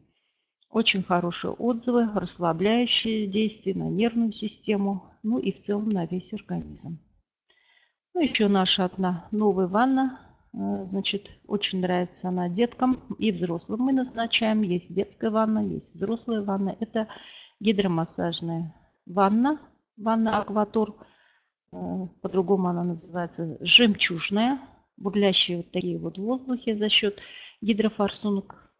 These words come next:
э, появляются. Тем самым гидромассажный эффект, э, оказывается, э, ну, улучшает даже настроение. Видите,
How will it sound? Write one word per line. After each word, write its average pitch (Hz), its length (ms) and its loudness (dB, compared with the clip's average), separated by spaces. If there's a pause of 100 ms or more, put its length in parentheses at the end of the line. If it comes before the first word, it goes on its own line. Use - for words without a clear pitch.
(260)
э, 185 200 -6
появляются. 196 840 2 (100)
Тем 220 200 0
самым 247 320 0
гидромассажный 180 920 -2
эффект, - 440 -10 (800)
э, - 20 -14 (600)
оказывается, 233 880 -2 (300)
э, 196 40 -12 (800)
ну, 233 200 -2
улучшает 196 460 2
даже 196 280 2
настроение. 175 720 -2
Видите, 185 400 -6